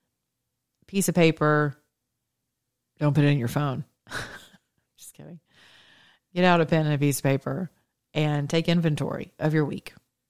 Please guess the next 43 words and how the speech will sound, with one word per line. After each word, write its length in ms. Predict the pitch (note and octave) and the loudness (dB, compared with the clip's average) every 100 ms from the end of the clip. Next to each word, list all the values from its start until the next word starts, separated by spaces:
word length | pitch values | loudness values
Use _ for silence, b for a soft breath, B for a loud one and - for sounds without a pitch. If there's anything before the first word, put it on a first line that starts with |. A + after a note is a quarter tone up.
| _ _ _ _ _ _ _ _ _ - | _ _ _ _ _ _ _ _ _ -10
You're 180 | G3 A#3 | 0 0
gonna 160 | F4 | 4
be 100 | F#4+ | 4
surprised 480 | F4+ C#4 C#4+ D#4 D3 - | 4 4 4 4 2 -4
at 100 | D3+ | 0
how 120 | D#3 | 2
many 180 | D#3 E3 | 4 4
great 440 | D3 - D3 D#3+ - | 2 2 4 2 2
things 380 | D#3 E3 D#3+ F#3+ | 0 0 0 4
have, 300 | E3 D#3+ - b b | 4 2 -6 b b
have 180 | - E3+ | -4 -2
come 180 | F3+ F3 | 2 2
your 120 | E3+ | 4
way 140 | F3+ | 4
this 160 | G3+ E3 | 4 2
week, 160 | D3 C#3 | 0 0
how 120 | D#3+ | 2
many 160 | D#3 | 2
small 500 | C#3 - E3+ D#3+ D#3+ | 2 0 2 2 4
blessings, 400 | D#3 D3+ D#3 D#3+ | 4 2 2 -2
how 100 | D#3 | -2
many 180 | D3+ D3+ | -2 -2
little 200 | D3+ D#3 | 0 0
God 400 | D3+ D3 D3 C#3+ | 0 0 2 0
winks 340 | D3 D3 - - | -2 -4 -4 -8
and 120 | D3 | -4
kisses 320 | D3+ - C#3 | -2 -2 -2
there 180 | C#3 C#3+ | 0 0
were 200 | C#3+ C#3 | 0 -2
throughout 340 | C#3 F#3 G3 | -4 -8 -8
your 80 | C#3+ | -6
week. 220 | D#3+ D3 | -4 -2
And 100 | D3+ | -4
dudes, 280 | D3 D3+ D3+ | -2 0 0
this 200 | D3 C#3 | -2 -2
is 80 | C#3+ | -2
good 200 | D3 D3+ | 0 0
for 100 | - | 0
you 140 | D3 | 0
to 100 | C#3 | 0
do 180 | C#3+ C3+ | -2 -2
as 160 | C3 - | -4 -6
well 300 | B2 C#3 | -6 -6